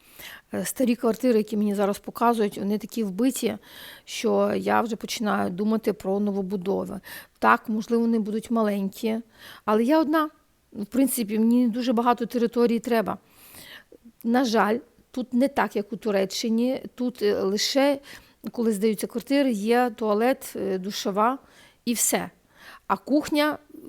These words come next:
і, ну, взагалі нічого немає, розумієте? І ви скажете: "Юля, добре, що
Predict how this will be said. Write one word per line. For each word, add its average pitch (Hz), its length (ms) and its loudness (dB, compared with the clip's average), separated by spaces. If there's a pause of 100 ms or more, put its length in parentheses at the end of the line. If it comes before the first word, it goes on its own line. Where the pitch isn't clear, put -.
і, 220 320 -8
ну, 269 180 -2
взагалі 254 400 2
нічого 220 380 0
немає, 170 360 -4
розумієте? 196 540 -2 (680)
І 208 80 -10
ви 202 140 -10
скажете: 185 520 -6
"Юля, 202 420 2
добре, 277 480 4
що - 220 0